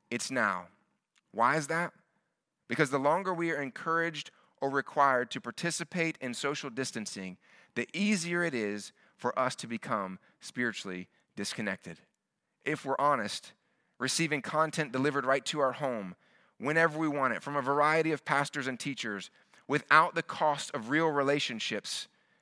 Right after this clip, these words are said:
makes Christianity pretty easy, doesn't it? So how is it today that we can help each other be ready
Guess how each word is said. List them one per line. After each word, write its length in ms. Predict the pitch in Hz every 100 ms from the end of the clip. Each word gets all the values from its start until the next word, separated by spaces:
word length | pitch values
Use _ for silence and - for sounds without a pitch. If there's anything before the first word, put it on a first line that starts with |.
| _
makes 300 | 113 151 -
Christianity 800 | - 160 - 139 143 139 120 107
pretty 380 | - 151 135
easy, 340 | 147 110 87 85 _
doesn't 280 | - 127 104
it? 120 | 90 - _ _ _ _ _ _ _ _
So 240 | - 151 139 - - -
how 240 | - 165
is 180 | 196 170
it 140 | 160 -
today 460 | 156 131 95 98 - _ _ _ _ -
that 120 | 120
we 80 | 151
can 140 | -
help 260 | 131 160 185
each 160 | 180
other 200 | 160 143
be 180 | 131 131
ready 400 | 127 131 101 98